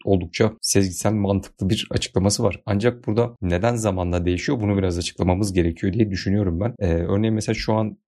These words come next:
elimizde bir telefon var. İnsanlar artık, e, yani daha doğrusu hepimiz, e, bunun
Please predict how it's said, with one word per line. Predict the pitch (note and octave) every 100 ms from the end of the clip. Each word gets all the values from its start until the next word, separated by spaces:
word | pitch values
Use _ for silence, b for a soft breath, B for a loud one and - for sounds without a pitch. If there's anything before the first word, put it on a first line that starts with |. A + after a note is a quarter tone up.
| _
elimizde | G2 G2+ G2+ G#2+
bir | A2
telefon | G#2+ G2+ A#2+ A2+
var. | G2 A2+ - _ _ _ _ -
İnsanlar | F#2 - G#2+ A#2
artık, | A2 A2 A#2 A#2+ -
e, | F#2+ F2+ F2+ F2 F2+
yani | F2 F2
daha | F2+ F2+
doğrusu | F#2+ F#2 A2 G2
hepimiz, | A2+ G#2+ F#2 B2+ - b b b _ F2
e, | E2+ E2
bunun | F#2 G#2+ A#2+ -